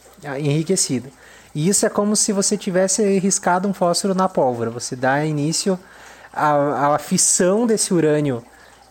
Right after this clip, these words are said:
dois três cinco, que é a fissão, o que que é? É quebrar o núcleo dele, vai separar o núcleo dele em duas coisas.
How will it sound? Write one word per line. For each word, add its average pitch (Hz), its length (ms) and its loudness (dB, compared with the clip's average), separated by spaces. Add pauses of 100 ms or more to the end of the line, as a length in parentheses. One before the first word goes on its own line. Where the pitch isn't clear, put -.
(600)
dois 135 460 -2
três 131 320 -2
cinco, 220 580 -2 (1600)
que 165 220 0
é 165 100 4
a 165 40 2
fissão, 190 480 0
o 196 40 -2
que 202 140 -2
que 180 140 0
é? 139 120 4
É 139 40 0
quebrar 165 520 0
o 202 100 2
núcleo 196 360 0
dele, 135 240 0
vai 120 140 -2
separar 160 520 0
o 165 60 0
núcleo 170 300 -4
dele 151 180 -2
em 165 80 -4
duas 156 260 -4
coisas. 110 480 -6